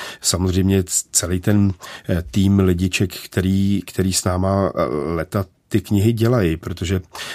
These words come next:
jasně je tam nakonec, eh, napsáno Vaněk velkým, eh, písmem a, a Vaňková pod tím,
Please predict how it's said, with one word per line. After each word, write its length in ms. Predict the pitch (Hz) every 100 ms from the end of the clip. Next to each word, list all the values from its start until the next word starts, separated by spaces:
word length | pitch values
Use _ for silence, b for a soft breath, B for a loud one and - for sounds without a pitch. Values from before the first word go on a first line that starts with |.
| B -
jasně 280 | 85 101
je 80 | 87
tam 160 | 82 95
nakonec, 460 | 87 101 98 -
eh, 240 | 107 95 87
napsáno 440 | 101 - 98 101 101
Vaněk 280 | 92 98
velkým, 420 | 90 82 80 92 90
eh, 580 | 98 92 80 92 85 90
písmem 480 | - 90 98 101 101
a, 220 | - 87 B B B
a 80 | 87
Vaňková 480 | 85 82 - 101 95
pod 180 | 98
tím, 300 | - 104 98